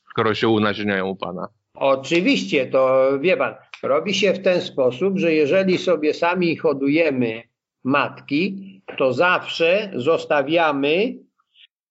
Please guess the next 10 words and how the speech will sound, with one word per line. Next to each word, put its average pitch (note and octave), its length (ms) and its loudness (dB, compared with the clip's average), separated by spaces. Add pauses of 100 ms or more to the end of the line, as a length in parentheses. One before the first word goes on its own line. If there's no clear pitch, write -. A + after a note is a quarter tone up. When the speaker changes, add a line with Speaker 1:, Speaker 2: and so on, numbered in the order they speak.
Speaker 2:
jedną G3 560 2
rodzinę, E3+ 680 2
powiedzmy, E3+ 600 2
ojcowską, F#3+ 800 0 (400)
albo F3+ 400 0
dwie B3+ 260 2
rodziny C#3+ 460 2
ojcowskie. B2 680 -2
Speaker 1:
Mhm. G2 220 -2
I G3 40 -2